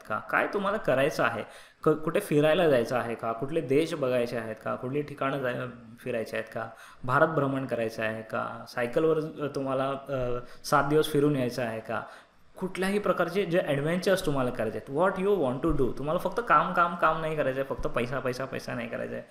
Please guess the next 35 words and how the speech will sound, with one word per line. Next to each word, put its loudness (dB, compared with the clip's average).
फक्त 0
career 4
नाही -2
करायचं. -2
तुमचं -2
आयुष्य 0
पण -4
आहे -2
ना, -8
ते -2
पण -4
तुम्हाला -2
जगायचं -2
आहे, -12
ते 4
पण 0
याच्यामध्ये -2
लिहा -2
की -10
तुम्हाला -4
ते -4
काय -4
करायचं -6
आहे. -14
आणि 0
त्याच्यानंतर 0
तिसरा 2
प्रश्न 2
जो 2
आहे, 0
what 2
I 4
want 0
to 0
achieve, 0